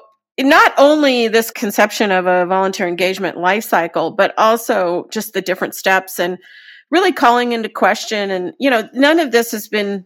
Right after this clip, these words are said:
not a lot of consistency across the field. I mean, some of these have been sort of solidified in terms of terminology. We talked a little bit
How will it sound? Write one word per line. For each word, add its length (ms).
not 400
a 60
lot 240
of 100
consistency 720
across 460
the 100
field. 360
I 60
mean, 200
some 240
of 140
these 200
have 160
been 260
sort 220
of 80
solidified 680
in 100
terms 260
of 100
terminology. 880
We 80
talked 260
a 40
little 220
bit 320